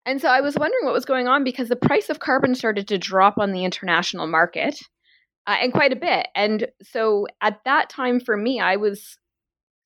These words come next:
especially interested in questions around, well, what does it mean for local communities that have been told, you know, "Hey, look, here's a, here's a development project. You're gonna earn a lot of money, um, by,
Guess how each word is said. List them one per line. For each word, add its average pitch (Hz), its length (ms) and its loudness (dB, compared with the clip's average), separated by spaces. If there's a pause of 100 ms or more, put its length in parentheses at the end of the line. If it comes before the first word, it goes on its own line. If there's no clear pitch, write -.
(100)
especially 339 280 0
interested 285 360 -2
in 233 100 0
questions 240 420 0
around, 208 240 0
well, 208 120 2
what 233 100 4
does 466 140 0
it - 100 -2
mean 214 260 -2
for 226 160 -4
local 202 360 0
communities 185 880 -2 (720)
that 214 100 2
have 202 120 -2
been 202 160 -2
told, 196 440 0
you 196 80 -8
know, 180 180 2
"Hey, 240 340 -2
look, 208 280 -2
here's 220 440 -2
a, 185 400 0
here's 262 180 0
a 302 60 -4
development 226 460 0
project. - 600 -2 (460)
You're 220 140 -2
gonna 240 200 2
earn 240 180 0
a 226 60 -2
lot 208 220 0
of 190 60 -6
money, 240 560 -2 (560)
um, 190 600 -2
by, 196 360 2